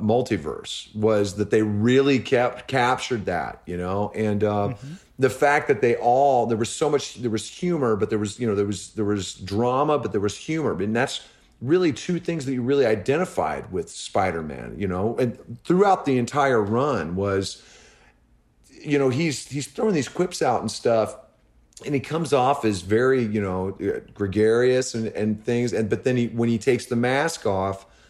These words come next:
Speaker 1: these very human issues and problems come screaming back into his life, you know? And that's something that's so real that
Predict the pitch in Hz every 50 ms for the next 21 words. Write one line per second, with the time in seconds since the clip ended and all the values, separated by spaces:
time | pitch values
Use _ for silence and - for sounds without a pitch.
0 | _ _ - 123 110 101 95 90 92 95 113 143 151 151 147 135 113 101 92 82
1 | - - _ _ _ - - - - - - - 160 165 170 170 160 135 113 95
2 | 87 85 85 85 - _ _ _ _ _ _ _ _ - 131 139 165 165 - -
3 | - 104 90 87 82 87 87 85 - - 127 127 147 151 151 - 110 92 87 87
4 | - - 98 87 - - - - - - - 123 131 160 190 208 226 214 175 135
5 | 113 98 101 92 90 98 - 117 117 123 117 98 90 82 80 85 95 104 113 113
6 | 98 82 73 - - - - 92 90 90 85 85 87 92 104 107 - - 107 104
7 | 104 101 101 95 - - - - - _ _ _ _ _ 120 151 143 151 165 170
8 | 170 - - - - 160 160 160 - 151 139 131 113 - - - - - - 151
9 | 143 143 143 131 120 117 127 131 147 160 143 107 90 95 95 85 - - 110 107
10 | 104 98 98 95 - - -